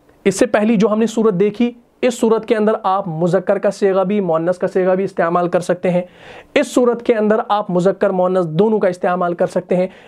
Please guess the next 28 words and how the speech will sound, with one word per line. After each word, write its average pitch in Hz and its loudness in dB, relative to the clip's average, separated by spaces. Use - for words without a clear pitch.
इस 285 2
दूसरी 233 2
सूरत 226 0
के - -2
अंदर 208 0
आप 202 -2
मुज़क्कर 190 0
मुअन्नस 175 0
दोनों 240 0
का 208 0
इस्तेमाल 175 -2
कर 170 -2
सकते 175 -2
हैं 190 0
और 208 2
पहली 233 0
सूरत 214 -2
के 214 -2
अंदर 190 0
आप 185 -2
मुज़क्कर 185 2
मुअन्नस 160 0
दोनों 165 0
का 143 -2
इस्तेमाल 131 -4
कर 117 -6
सकते - -12
हैं। - -16